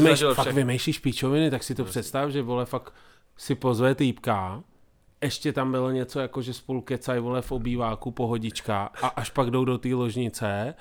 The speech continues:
Speaker 1: a tam najednou vyskočí transka, vole, smašlí, vole, kolem hlavy nebo kolem péra nebo nevím něco. Víš, jako, takže to je prostě
Speaker 2: To je takový, jak ten, ten, ne? Jak ten týpek se
Speaker 1: Známe, známe.
Speaker 2: No, ne, počkej.
Speaker 1: Nebo
Speaker 2: Já myslím, jak se vloupal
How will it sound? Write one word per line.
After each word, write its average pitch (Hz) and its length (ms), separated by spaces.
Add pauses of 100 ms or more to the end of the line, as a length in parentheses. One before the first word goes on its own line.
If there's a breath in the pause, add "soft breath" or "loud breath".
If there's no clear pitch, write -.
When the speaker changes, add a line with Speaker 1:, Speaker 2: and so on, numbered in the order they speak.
(160 soft breath)
Speaker 1:
a 120 80
tam 120 180
najednou 120 300
vyskočí 123 440
transka, 123 500
vole, 120 200
smašlí, 120 480
vole, 127 260
kolem 117 260
hlavy 110 300
nebo 107 200
kolem 107 240
péra 107 340
nebo 104 220
nevím 104 360
něco. 101 280 (440 loud breath)
Víš, 139 200
jako, 143 240
takže 131 280
to 131 100
je 127 80
prostě 123 600 (220 loud breath)
Speaker 2:
To 139 60
je 120 60
takový, 113 320
jak 104 140
ten, 120 200
ten, 107 240
ne? 98 80 (100)
Jak 95 140
ten 101 200
týpek 98 360
se 92 280 (680)
Speaker 1:
Známe, 123 540
známe. 107 440 (300)
Speaker 2:
No, 120 160 (160)
ne, 110 360
počkej. 107 220
Speaker 1:
Nebo 110 100 (320)
Speaker 2:
Já 113 160
myslím, 107 340
jak 107 160
se 113 120
vloupal 104 640